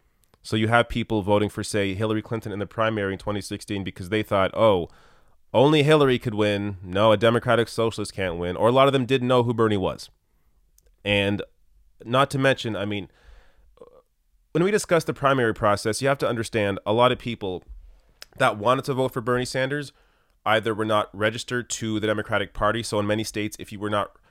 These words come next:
registered to the actual Democratic Party, you cannot vote in the primary. So because Bernie appealed a lot to non-voters and independent voters,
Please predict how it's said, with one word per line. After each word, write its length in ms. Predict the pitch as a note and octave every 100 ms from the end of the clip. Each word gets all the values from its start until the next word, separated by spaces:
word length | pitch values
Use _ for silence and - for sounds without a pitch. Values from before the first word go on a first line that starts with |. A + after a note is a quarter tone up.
| _ -
registered 440 | A2+ A#2+ B2+ B2
to 100 | B2+
the 120 | A#2
actual 300 | A2+ A2 B2+
Democratic 460 | A2 A2 - G#2+ G2+
Party, 200 | A2 G#2+
you 100 | G#2
cannot 320 | A2+ G#2+ G2+
vote 340 | F2 G2 A2+ -
in 100 | G2+
the 60 |
primary. 560 | - G#2 A2 A#2+ B2+ C3+ _ - _ -
So 180 | A#2+ G#2+
because 360 | G#2+ D3 C3+
Bernie 280 | A2+ A#2+ B2
appealed 360 | A#2 - B2 G#2+
a 20 |
lot 240 | G#2+ G#2+
to 120 | -
non-voters 800 | G2+ G2+ G#2+ A#2 A#2 A#2+ B2+ B2
and 140 | F#2 -
independent 560 | F#2+ F#2 - G#2+ A2
voters, 400 | A#2 A#2+ B2+ A#2